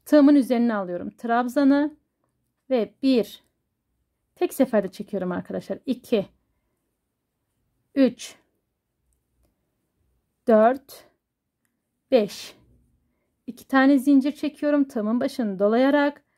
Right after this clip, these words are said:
hemen bir önceki trabzana geliyorum. Aynı şekilde bir, iki,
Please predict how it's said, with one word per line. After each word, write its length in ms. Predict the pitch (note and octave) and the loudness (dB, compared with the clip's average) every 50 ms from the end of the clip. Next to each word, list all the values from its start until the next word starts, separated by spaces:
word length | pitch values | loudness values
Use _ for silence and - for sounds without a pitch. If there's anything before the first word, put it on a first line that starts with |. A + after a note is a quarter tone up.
| _ _ _ _ _ | _ _ _ _ _
hemen 400 | _ - D#4+ D#4+ C#4+ A#3+ A3+ A3+ | _ -2 0 2 2 2 2 0
bir 120 | G#3 B3 C4 | 0 2 2
önceki 420 | C#4+ D4 C4+ A#3+ B3 A#3+ - - | 4 4 4 2 0 -4 -10 -12
trabzana 520 | - A3+ G#3+ G#3+ G#3+ G3+ G3+ - B3 C4 C#4 | -10 -6 -4 -2 -2 -4 -2 -2 0 0 0
geliyorum. 680 | C4 C#4 C#4+ B3 C#4+ C#4+ C#4+ C#4 C#4 C4+ C#4 C#4 - _ _ _ _ _ _ _ _ _ _ _ _ _ _ _ | 0 0 0 0 2 2 2 2 2 2 0 -2 -4 _ _ _ _ _ _ _ _ _ _ _ _ _ _ _
Aynı 340 | - D#4+ E4+ F4 D#4+ C4 - | -4 -2 2 2 2 2 2
şekilde 580 | - - F#3+ - - F3 E3 E3 - F3+ F#3 - _ _ _ _ _ _ _ - | -2 -8 -14 -14 -14 -18 -16 -14 -14 -14 -14 -16 _ _ _ _ _ _ _ -2
bir, 340 | C#4 B3+ G#3+ - - - _ _ _ _ _ _ _ _ _ _ _ _ _ _ _ _ _ _ _ _ _ _ _ _ _ _ _ _ _ _ _ _ _ _ - | 0 0 0 -2 -4 -16 _ _ _ _ _ _ _ _ _ _ _ _ _ _ _ _ _ _ _ _ _ _ _ _ _ _ _ _ _ _ _ _ _ _ -4
iki, 600 | C#4 C#4 C4+ - - C#4 C#4 C4+ C4+ C#4 C#4+ C4+ | -4 -4 -4 -4 -2 2 2 4 4 2 0 -2